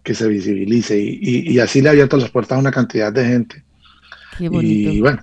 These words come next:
Speaker 1: es mi, son mis políticas de trabajar, mi forma de, de ver esto. <laughs>
Speaker 2: Total, un hombre muy afortunado, además con una familia muy linda, una esposa que también es cantante, eh, Chamorro, Claudia Chamorro es su esposa,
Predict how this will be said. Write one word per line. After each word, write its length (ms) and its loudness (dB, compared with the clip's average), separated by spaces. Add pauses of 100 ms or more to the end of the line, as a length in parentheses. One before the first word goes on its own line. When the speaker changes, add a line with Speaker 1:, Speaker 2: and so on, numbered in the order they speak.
(120)
Speaker 1:
es 200 -8
mi, 300 2
son 160 0
mis 100 2
políticas 520 4
de 80 2
trabajar, 400 0
mi 120 4
forma 360 2
de, 160 0
de 120 -2
ver 140 4
esto. 380 2 (100)
<laughs> 140 -6
Speaker 2:
Total, 520 4 (220)
un 160 2
hombre 220 2
muy 140 -2
afortunado, 600 0
además 300 -2
con 100 -4
una 160 -2
familia 380 -2
muy 200 -2
linda, 320 -2
una 140 -2
esposa 460 2
que 120 -6
también 440 -2
es 200 0
cantante, 720 -4 (440)
eh, 440 -4 (460)
Chamorro, 480 -2
Claudia 300 -2
Chamorro 320 -4
es 80 -6
su 80 -4
esposa, 340 -4